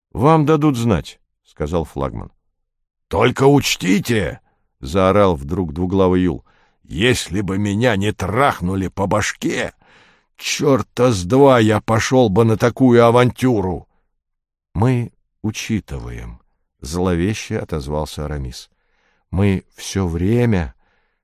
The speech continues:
всё учитываем, пират!» Флагман Макумбер двинулся к выходу из пещеры,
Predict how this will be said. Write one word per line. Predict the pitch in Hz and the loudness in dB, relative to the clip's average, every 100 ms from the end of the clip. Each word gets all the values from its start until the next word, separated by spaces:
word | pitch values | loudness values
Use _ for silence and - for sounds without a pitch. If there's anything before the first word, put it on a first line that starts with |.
| _ | _
всё | - - - 104 120 110 - | -14 -10 0 4 6 4 2
учитываем, | 117 110 - 127 123 82 78 76 73 69 - _ _ _ _ - | -2 -2 0 2 0 0 -4 -2 -2 -4 -8 _ _ _ _ -6
пират!» | 92 65 71 - - - _ _ _ _ _ _ _ _ _ _ _ _ _ _ _ _ _ _ _ | -4 -4 -8 -10 -14 -20 _ _ _ _ _ _ _ _ _ _ _ _ _ _ _ _ _ _ _
Флагман | _ 135 135 120 120 | _ 2 4 2 2
Макумбер | 107 127 131 127 123 127 113 _ _ _ _ _ _ _ | 2 0 0 0 2 2 0 _ _ _ _ _ _ _
двинулся | 87 107 151 127 107 107 | -4 2 2 2 0 -6
к | 95 | -8
выходу | 87 113 98 87 | -4 -4 -2 -2
из | 92 - | -2 -4
пещеры, | 92 - - 131 131 123 | -8 -8 -2 4 6 4